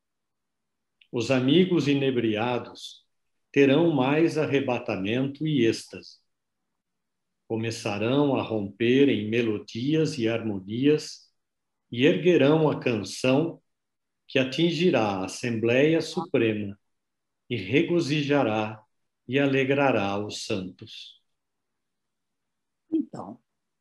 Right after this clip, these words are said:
Speaker 2: vamos, vamos comentar um pouquinho aqui. O que que Abdu'l-Bahá tá dizendo que vai acontecer agora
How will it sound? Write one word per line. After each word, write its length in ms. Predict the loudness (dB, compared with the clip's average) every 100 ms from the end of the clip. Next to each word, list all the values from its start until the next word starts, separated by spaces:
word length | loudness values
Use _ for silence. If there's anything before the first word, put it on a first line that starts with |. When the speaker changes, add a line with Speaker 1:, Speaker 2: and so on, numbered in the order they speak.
| _ _ _ _ -4
Speaker 2:
vamos, 680 | 0 2 2 0 -8 -14 -8
vamos 960 | -2 0 0 -2 -6 -8 -10 -12 -14 2
comentar 460 | 6 6 4 0
um 100 | 0
pouquinho 520 | -2 -6 -6 -6 -6
aqui. 140 | -8 -12
O 20 |
que 160 | -10 -2
que 100 | -2
Abdu'l-Bahá 540 | 0 -2 -2 -4 -8
tá 140 | -10
dizendo 400 | -10 -6 -2 -2
que 100 | -4
vai 220 | -4 0 0
acontecer 760 | -2 -6 -4 -8 -6 2 2
agora 640 | 2 -2 2 2 2 -2